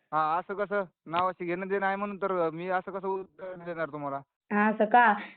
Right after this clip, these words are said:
Speaker 2: जाऊ दे, एवढं
Speaker 1: हा.
Speaker 2: त्या नट्यांच्या नको नादी लागत जाऊ, नट्यांच्या नादी वगैरे लागलास का फसशील, आयुष्य बरबाद होईन, काही शहाण्या नाहीत त्या पोरी.
Speaker 1: हा,
Speaker 2: Instagram-ला
Speaker 1: नाही काय होत,
Speaker 2: शोध
Speaker 1: काय
Speaker 2: धुमाकूळ.
Speaker 1: नसतं होत, काय नसतं होत. आपण
Speaker 2: अरे.
Speaker 1: आपल्या हिशोबाने राहिल्यावर काय होत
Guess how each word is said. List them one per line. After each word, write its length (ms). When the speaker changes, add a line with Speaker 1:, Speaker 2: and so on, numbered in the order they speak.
Speaker 2:
जाऊ 160
दे, 380
एवढं 180
Speaker 1:
हा. 60
Speaker 2:
त्या 140
नट्यांच्या 440
नको 240
नादी 360
लागत 360
जाऊ, 320
नट्यांच्या 480
नादी 300
वगैरे 360
लागलास 420
का 160
फसशील, 460
आयुष्य 400
बरबाद 400
होईन, 260
काही 240
शहाण्या 300
नाहीत 240
त्या 100
पोरी. 460
Speaker 1:
हा, 40
Speaker 2:
Instagram-ला 500
Speaker 1:
नाही 200
काय 160
होत, 80
Speaker 2:
शोध 160
Speaker 1:
काय 100
Speaker 2:
धुमाकूळ. 160
Speaker 1:
नसतं 120
होत, 220
काय 160
नसतं 460
होत. 140
आपण 100
Speaker 2:
अरे. 200
Speaker 1:
आपल्या 200
हिशोबाने 280
राहिल्यावर 260
काय 100
होत 140